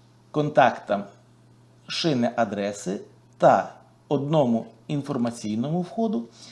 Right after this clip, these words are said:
е, чи одному цифровому контакту, е, перепрошую, аналоговому контакту Z, е, ми можемо зчитувати значення з восьми потенціометрів. Тобто на один аналоговий вхід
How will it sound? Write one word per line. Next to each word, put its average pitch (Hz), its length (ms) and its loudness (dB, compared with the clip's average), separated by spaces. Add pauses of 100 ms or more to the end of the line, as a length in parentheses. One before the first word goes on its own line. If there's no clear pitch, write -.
(680)
е, 143 200 0
чи 180 160 0
одному 165 340 2
цифровому 165 480 0
контакту, 160 720 0
е, - 20 -10 (120)
перепрошую, 160 600 0
аналоговому 143 680 2
контакту 135 500 -2
Z, 127 300 -2 (480)
е, 135 360 0
ми 202 380 2
можемо 151 500 4
зчитувати 160 880 0 (2250)
значення 175 600 2
з 135 440 0
восьми 131 340 -4
потенціометрів. 117 840 -6
Тобто 131 380 0
на 156 220 2
один 170 540 4
аналоговий 160 760 2
вхід 254 460 -2